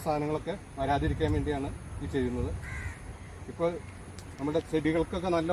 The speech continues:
വളർച്ചയുണ്ട്. നന്നായിട്ട് കുളിപ്പിച്ച് അടിച്ചു കൊടുക്കുക.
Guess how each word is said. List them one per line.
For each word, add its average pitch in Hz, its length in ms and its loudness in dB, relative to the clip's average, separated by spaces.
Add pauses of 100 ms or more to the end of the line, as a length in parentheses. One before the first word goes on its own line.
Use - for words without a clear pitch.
വളർച്ചയുണ്ട്. 151 480 2 (1300)
നന്നായിട്ട് 156 380 6
കുളിപ്പിച്ച് 147 400 4
അടിച്ചു 143 200 2
കൊടുക്കുക. 123 260 2